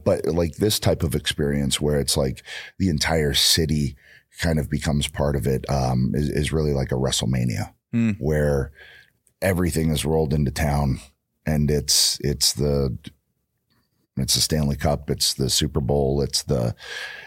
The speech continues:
Speaker 1: you know, pick your analogy. Um, but you, there's always certain cities we go to where it's like, "Oh yeah, I mean, Toronto, Chicago, um, Montreal's always good."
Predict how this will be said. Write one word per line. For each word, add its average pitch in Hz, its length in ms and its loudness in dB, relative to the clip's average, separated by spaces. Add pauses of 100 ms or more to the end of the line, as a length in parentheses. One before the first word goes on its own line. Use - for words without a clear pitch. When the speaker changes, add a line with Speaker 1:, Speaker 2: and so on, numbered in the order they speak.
Speaker 1:
you 80 140 0
know, 71 100 2
pick 76 280 -2
your 73 80 2
analogy. 69 560 0 (300)
Um, 71 540 0 (760)
but 87 260 0
you, 82 180 0 (120)
there's 85 320 -2
always 95 300 2
certain 65 300 0
cities 71 340 0
we 73 100 2
go 69 260 0
to 69 240 0
where 62 220 0
it's - 160 -4
like, 55 180 -4
"Oh 50 100 -4
yeah, - 180 -8 (100)
I 58 40 -4
mean, 55 300 -2 (320)
Toronto, 73 400 2 (200)
Chicago, 64 680 -2 (420)
um, 60 680 0 (140)
Montreal's 65 540 0
always 67 240 0
good." 65 360 -2